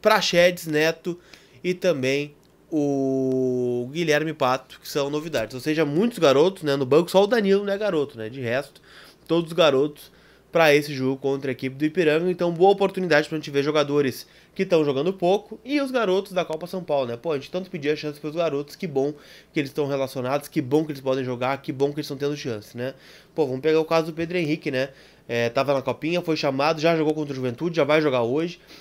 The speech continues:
Thiago Barbosa foi campeão da Copinha, foi chamado, já vai jogar. Isso aí, não tem frescura de ficar maturando. É, quem tem que maturar, tá maturando já. Quem tá pronto tem que jogar.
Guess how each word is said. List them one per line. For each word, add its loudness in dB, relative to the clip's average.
Thiago 2
Barbosa 2
foi -2
campeão -2
da -4
Copinha, -4
foi -2
chamado, -4
já -2
vai 0
jogar. -4
Isso -10
aí, 0
não -2
tem -2
frescura -6
de -10
ficar -2
maturando. -4
É, -2
quem -4
tem -4
que -10
maturar, -2
tá -4
maturando -6
já. -4
Quem -6
tá -2
pronto -4
tem -8
que -8
jogar. -2